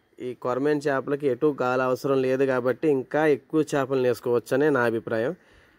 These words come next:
ఎందుకంటే వాటర్ మొత్తం తీసేసినా ప్రాబ్లం లేదు, చేప మీద చేప ఉన్నా ఈ చేపకు ప్రాబ్లం లేదు. So, ఇదే మెథడ్ని మనం యూజ్ చేద్దామని మీరు ఫిక్స్ అయితే నాకు తెలిసి ఇంకా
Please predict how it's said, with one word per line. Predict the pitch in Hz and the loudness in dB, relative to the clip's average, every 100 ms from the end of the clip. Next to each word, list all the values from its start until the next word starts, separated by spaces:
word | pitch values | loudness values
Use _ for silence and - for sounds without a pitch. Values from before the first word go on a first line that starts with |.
| _ - | _ -8
ఎందుకంటే | 117 120 131 156 139 127 - _ _ _ - - _ _ - 107 110 - | -4 -2 2 4 4 2 -4 _ _ _ -20 -20 _ _ -20 -18 -18 -16
వాటర్ | - 113 120 139 | -6 -4 -2 2
మొత్తం | 135 135 143 | 0 0 -2
తీసేసినా | 135 131 135 151 143 | -2 0 0 2 0
ప్రాబ్లం | 127 123 123 135 | 2 0 0 0
లేదు, | 131 131 165 - _ _ _ 127 | 2 0 -2 -4 _ _ _ -2
చేప | 127 139 | -2 -2
మీద | 139 139 | -2 0
చేప | 139 131 131 127 123 135 131 127 123 - | -2 -2 -2 -2 0 0 0 0 -2 -4
ఉన్నా | 123 123 131 160 | -2 0 2 4
ఈ | 165 - | 2 0
చేపకు | 131 127 120 123 | -2 -2 -2 -4
ప్రాబ్లం | 117 117 107 110 | -4 -4 -2 -4
లేదు. | 104 104 104 - - - | -4 -4 -8 -12 -14 -2
So, | 143 - | 0 0
ఇదే | 127 127 165 | 0 4 6
మెథడ్ని | 160 147 156 | 6 4 2
మనం | 151 143 | 4 4
యూజ్ | 135 139 147 | 2 2 2
చేద్దామని | 135 131 139 139 | 2 4 4 4
మీరు | 135 123 | 2 0
ఫిక్స్ | - 117 160 | -4 -4 -2
అయితే | 131 160 220 - - - - _ 120 | 0 -2 -4 -8 -20 -20 -20 _ -2
నాకు | 123 139 139 | -2 -2 0
తెలిసి | 151 143 190 208 - - - - - - - - - - - - - - | 0 0 -4 -6 -8 -20 -20 -20 -20 -20 -20 -20 -20 -20 -20 -20 -12 -6
ఇంకా | 151 - 190 175 | -4 2 4 4